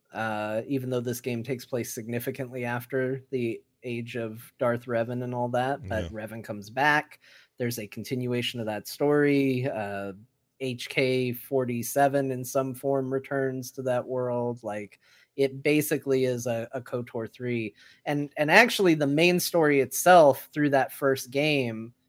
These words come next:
Speaker 1: uh, does do a continuation of Revan's story in a big way because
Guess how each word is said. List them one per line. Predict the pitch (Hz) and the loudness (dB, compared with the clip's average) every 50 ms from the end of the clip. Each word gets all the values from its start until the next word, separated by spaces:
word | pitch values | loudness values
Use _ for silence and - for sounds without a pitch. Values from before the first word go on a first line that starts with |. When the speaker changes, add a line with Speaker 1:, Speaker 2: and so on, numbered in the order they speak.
| _ _ _ _ _ _ _ _ _ _ - - | _ _ _ _ _ _ _ _ _ _ 0 4
Speaker 1:
uh, | 143 139 135 131 127 | 6 6 6 4 2
does | 123 120 123 - 156 160 175 175 165 | -2 -4 0 4 6 8 8 6 4
do | 139 - 160 160 156 151 | 2 4 6 6 6 6
a | 135 | 2
continuation | - - 139 131 - 151 143 139 135 135 131 127 - - 127 | 0 -2 -6 -4 -2 0 0 2 4 4 2 2 0 -2 -4
of | 120 117 | -4 -2
Revan's | 120 123 123 117 117 117 123 | -2 -2 -2 -2 -4 -8 -8
story | - - 151 170 175 170 156 143 127 | -6 0 2 4 6 6 6 4 4
in | 123 120 | 2 0
a | |
big | 110 120 120 120 113 110 | -4 -4 -4 -4 -4 -4
way | 120 123 143 151 143 131 113 110 | -2 2 4 4 4 4 2 -2
because | 101 110 113 117 - 127 120 117 113 113 110 107 - - | -6 -10 -10 -8 -6 -6 -6 -6 -6 -8 -10 -14 -16 -18